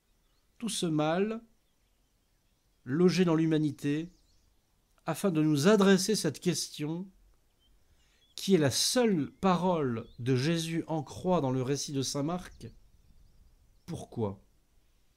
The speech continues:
Pourquoi l'homme est-il capable de produire autant de mal ?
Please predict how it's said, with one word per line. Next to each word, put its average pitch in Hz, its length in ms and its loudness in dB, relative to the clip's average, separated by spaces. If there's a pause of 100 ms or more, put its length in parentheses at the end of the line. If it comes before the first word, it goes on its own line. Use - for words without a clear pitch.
(1120)
Pourquoi 190 640 2
l'homme 165 320 2
est-il 147 400 -4
capable 143 520 -4
de 123 80 0
produire 135 600 -4
autant 139 320 -4
de 117 120 -4
mal ? 107 560 -4